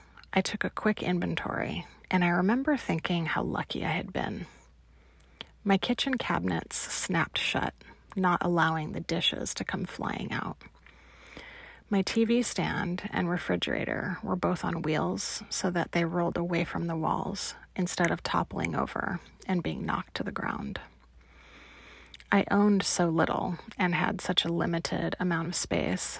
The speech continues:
there wasn't a whole lot of damage to be had. But when I walked outside, it was a whole different story. Buildings were on fire. Windows were broken out.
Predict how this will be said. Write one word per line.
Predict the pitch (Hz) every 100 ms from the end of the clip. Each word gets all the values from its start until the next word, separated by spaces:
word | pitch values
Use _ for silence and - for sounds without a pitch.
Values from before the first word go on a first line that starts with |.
| -
there | 202
wasn't | 226 269 302
a | 269
whole | - 165
lot | 170 170
of | 180
damage | - - - -
to | -
be | -
had. | 175 - - - - - - - - - - - - - - - - - - -
But | 202
when | 190
I | 185
walked | 175 190 -
outside, | - - - - 185 277 294 - - - - - - - - -
it | 180
was | 185
a | 185
whole | 170 - -
different | - - - -
story. | - - - - 180 - - - - - - - - - - - - - - - - - - - -
Buildings | 208 202 196 160 -
were | -
on | - -
fire. | - - 170 - - - - - - - - - - _ -
Windows | 208 196 185 185 190
were | -
broken | 180 170 175 185 175
out. | 180 180